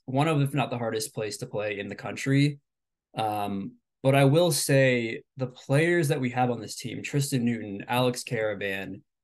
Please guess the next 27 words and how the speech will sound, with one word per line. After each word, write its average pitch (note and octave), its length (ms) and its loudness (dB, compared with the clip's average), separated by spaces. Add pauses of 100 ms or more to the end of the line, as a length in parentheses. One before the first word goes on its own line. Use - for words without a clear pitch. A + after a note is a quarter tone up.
(160)
Cam C#3 220 6
Spencer, C3+ 420 2
who's A#2+ 300 -2 (100)
played A#2+ 440 2
a B2 80 0
lot A2 480 2 (600)
of, G#2 420 -4 (340)
uh, G2+ 180 -4
high-level G#2+ 360 -4
basketball, G2+ 760 -2
you B2+ 60 -10
know, G#2+ 80 -8
on G#2 200 -8
Rutgers G2+ 360 -4
last G2+ 300 -4
year, G#2 160 -6
played G#2 160 -6
in G2 80 -8
a - 40 -8
lot G2 120 -4
of G2+ 80 -6
big G2 120 -6
games, G2 380 -4
hit - 140 -8
some G2 120 -6
big G2+ 140 -4
shots. G2 540 -2